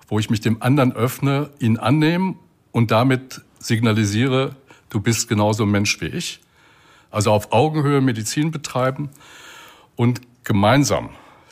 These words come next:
denn es geht in der zukünftigen Medizin um Hilfe zur Selbsthilfe. Es geht darum, wenn ich individuelle Medizin wirklich ernst meine, jeden Einzelnen wirklich,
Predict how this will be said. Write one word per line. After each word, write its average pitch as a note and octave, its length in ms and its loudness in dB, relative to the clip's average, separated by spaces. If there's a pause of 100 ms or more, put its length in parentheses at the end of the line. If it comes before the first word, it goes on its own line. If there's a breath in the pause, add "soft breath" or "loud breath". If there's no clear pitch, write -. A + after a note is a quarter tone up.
denn G2 100 -4
es F#2+ 120 -4
geht B2+ 280 0
in - 80 -12
der G#2+ 100 0
zukünftigen G#2+ 560 -4
Medizin G#2+ 500 -2
um G2+ 420 -2 (920 loud breath)
Hilfe A#2 300 0
zur G2+ 160 -4
Selbsthilfe. B2+ 880 -2
Es G2 120 -8
geht G#2 200 -2
darum, G2+ 340 2
wenn G2 120 -2
ich F2+ 120 -6
individuelle F#2 500 -2
Medizin F2 540 -2
wirklich - 340 -6
ernst B2 360 0
meine, A2+ 260 4
jeden G2 300 -2
Einzelnen G2 560 -2
wirklich, F#2+ 500 -8